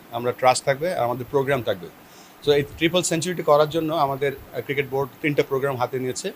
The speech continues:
একটা হচ্ছে যে এই যে ইস-, ক্রি-, ক্রিকেট স্পিরিটটাকে আমরা আপলিফ্ট করবো। দুই নম্বর হচ্ছে high performance for everything, everywhere। হাই পারফরম্যান্স বলতে বোঝাচ্ছি not only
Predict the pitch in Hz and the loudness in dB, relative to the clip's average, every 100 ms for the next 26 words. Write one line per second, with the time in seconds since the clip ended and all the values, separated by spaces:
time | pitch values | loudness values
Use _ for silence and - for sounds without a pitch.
0 | - - - - - - 123 - 131 - | -12 -20 -20 -20 -20 -2 0 0 -4 -4
1 | 131 135 123 123 123 131 - - 131 - | -2 -2 0 -2 0 -2 -4 -4 -2 -2
2 | - 160 160 151 147 - 156 151 151 139 | -2 -2 0 0 0 2 2 4 2 2
3 | 143 135 123 - 139 - 135 160 - - | 2 4 2 2 -4 -2 0 -2 -6 -20
4 | - - - 117 131 135 139 135 147 131 | -20 -20 -10 -2 0 0 -2 -2 -2 2
5 | 127 131 143 139 151 143 - 127 135 131 | 4 4 0 -2 -4 -2 2 4 4 0
6 | 117 90 - 151 151 110 95 - - - | -6 -6 0 2 2 0 -2 -6 -20 -4
7 | 123 127 147 147 160 143 147 147 147 143 | 2 2 2 -4 -4 -2 -2 0 0 -2
8 | 156 139 135 143 | -2 -2 0 -2